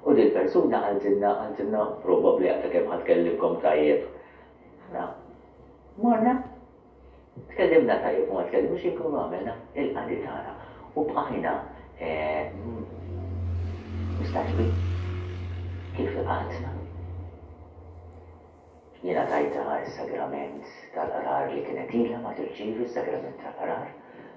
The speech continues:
Laqatna, talbet, tqarbnet, eh, ma stejna jnejna l-ebda ħlas, ħlief dak il-ħlas stess.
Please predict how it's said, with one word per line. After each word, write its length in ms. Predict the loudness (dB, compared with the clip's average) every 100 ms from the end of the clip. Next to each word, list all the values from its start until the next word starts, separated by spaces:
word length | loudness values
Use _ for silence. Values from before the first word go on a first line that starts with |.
| -16 -6
Laqatna, 680 | -6 -4 -6 -8 -10 -10 -10 -10
talbet, 640 | -6 -4 -2 -2 -4 -6
tqarbnet, 760 | -8 -6 -4 -2 -2 -4 -6 -8 -14 -18 -18 -16 -16 -16 -4
eh, 600 | 0 2 2 0 -2 -4 -8 -16 -14 -6
ma 240 | 4 4
stejna 360 | 6 6 6 4
jnejna 420 | 2 0 2 6
l-ebda 360 | 8 8 4 4
ħlas, 460 | 4 4 2 -4 -12 -20 -20 -20 -20 -20 -20 -20 -10
ħlief 460 | 2 4 4 2 -8 -12
dak 220 | -10 -6
il-ħlas 540 | -6 -4 -2 0 -2 -8
stess. 460 | -12 -12 -12 -18